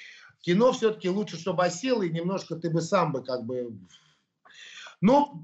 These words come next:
на сегодняшний день, если касаемо вот этой военной операции, безусловно,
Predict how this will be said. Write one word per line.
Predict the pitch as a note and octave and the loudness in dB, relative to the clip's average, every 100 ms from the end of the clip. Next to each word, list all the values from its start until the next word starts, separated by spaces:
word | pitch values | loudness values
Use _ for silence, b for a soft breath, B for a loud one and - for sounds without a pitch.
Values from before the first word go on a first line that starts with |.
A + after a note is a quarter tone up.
| F3 | -10
на | D#3 F3+ | -4 -4
сегодняшний | - B3+ D4 C#4+ - A3 | -2 -2 -2 -2 -4 -4
день, | F3 A3+ F#3 | -2 -2 -2
если | D#3 F3 F3 | 0 -2 -2
касаемо | F3+ F#3 - G3 F3 D#3+ | -4 -2 0 0 0 0
вот | E3+ | -2
этой | E3+ D#3 D3+ D3+ | -4 -6 -8 -4
военной | D#3 D#3 D#3 D#3 | -2 -4 -6 -10
операции, | - F3+ A3+ B3 - F3+ | -4 -2 -2 -2 -6 -10
безусловно, | C#3+ C#3+ D3 E3+ G3+ G#3+ G3 F3+ | -10 -20 -18 -6 -2 -2 -2 -6